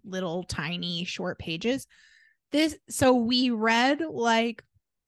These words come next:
five pages every day as a companionship in the morning, which means I read this over and over and over. And that was by design, to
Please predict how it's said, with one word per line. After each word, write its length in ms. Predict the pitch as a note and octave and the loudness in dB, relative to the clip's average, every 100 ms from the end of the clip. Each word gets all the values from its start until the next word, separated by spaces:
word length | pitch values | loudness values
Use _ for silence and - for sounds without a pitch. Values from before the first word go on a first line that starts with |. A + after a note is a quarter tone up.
| - | 0
five 520 | F#3+ F#3+ G#3 G#3+ G#3+ - - | 2 4 2 -2 -8 -20 -6
pages 640 | A3+ - G#3 E3 - - - | -4 -4 -6 -10 -10 -12 -6
every 280 | - G3 A3 | -2 0 0
day 420 | G#3 F3 F3 F#3 - | 2 0 0 -2 -4
as 200 | F3+ F#3 | -6 -6
a 60 | F3+ | -4
companionship 800 | G3+ F3+ E3 E3 E3 - - - | -4 -4 -6 -8 -10 -8 -8 -8
in 180 | - | -8
the 60 | F#3+ | -4
morning, 540 | G3+ F3 D#3+ E3 E3 F3+ _ _ _ _ _ _ _ _ | -2 -2 -4 -4 -6 -10 _ _ _ _ _ _ _ _
which 300 | A#3+ G#3+ - | -6 -6 -4
means 220 | A3 G3+ | -2 0
I 140 | F#3 | 0
read 360 | F#3 F#3+ F#3 F#3+ | 0 2 2 0
this 260 | F#3 F3+ - _ - | -4 -4 -10 _ 0
over 600 | G#3+ G3 F3 C#3+ - - _ - | 2 2 0 -6 -8 -12 _ -4
and 240 | G#3 F#3 - - | -4 -4 -8 0
over 640 | G#3 E3 D3+ - - - _ _ | 2 2 -4 -12 -16 -18 _ _
and 260 | G#3+ G3+ F3+ - - | -2 -2 -4 -10 2
over. 640 | G#3+ F#3+ F3 - E2+ - - - - _ | 4 6 2 -2 -8 -10 -16 -20 -20 _
And 300 | B3 B3 A#3 | 4 6 6
that 260 | G#3+ A3+ C4+ | 4 2 2
was 220 | C#4 A#3+ _ _ _ | -2 -2 _ _ _
by 260 | A3+ A3+ A#3+ | 2 4 4
design, 580 | A#3+ A#3 G#3+ D3 A2 G3+ | 4 4 2 0 -6 -12
to 160 | G#3 | -18